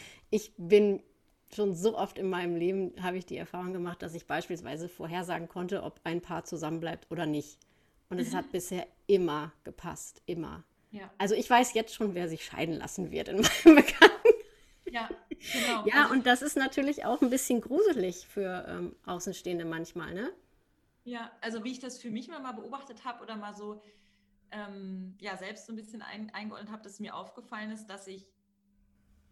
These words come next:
Speaker 2: mit minimalen Informationen
Speaker 1: Ja.
Speaker 2: schon für mich Schlüsse ziehen kann. Also, oder dass ich quasi ein-, ein-, einen verhältnismäßig kleinen Ausschnitt an Informationen bekomme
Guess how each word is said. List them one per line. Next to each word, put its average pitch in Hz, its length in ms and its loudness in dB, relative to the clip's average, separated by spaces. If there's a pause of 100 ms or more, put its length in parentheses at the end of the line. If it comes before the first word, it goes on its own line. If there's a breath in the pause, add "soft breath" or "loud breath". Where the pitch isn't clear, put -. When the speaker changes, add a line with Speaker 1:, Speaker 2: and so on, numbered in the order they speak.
(400)
Speaker 2:
mit 202 240 -8
minimalen 240 800 -6
Informationen 220 920 -10 (140)
Speaker 1:
Ja. - 40 -20 (960)
Speaker 2:
schon 233 440 -8
für 233 180 -10
mich 220 460 -6
Schlüsse 220 360 -14
ziehen 185 280 -14
kann. - 340 -14
Also, 190 340 -12
oder 196 160 -8
dass 202 200 -12 (220)
ich - 300 -18
quasi 196 560 -12
ein-, 185 320 -16
ein-, 175 300 -20
einen 165 160 -20
verhältnismäßig 214 640 -14
kleinen 214 560 -10
Ausschnitt 226 340 -14
an - 120 -14
Informationen 208 580 -14
bekomme 269 460 -14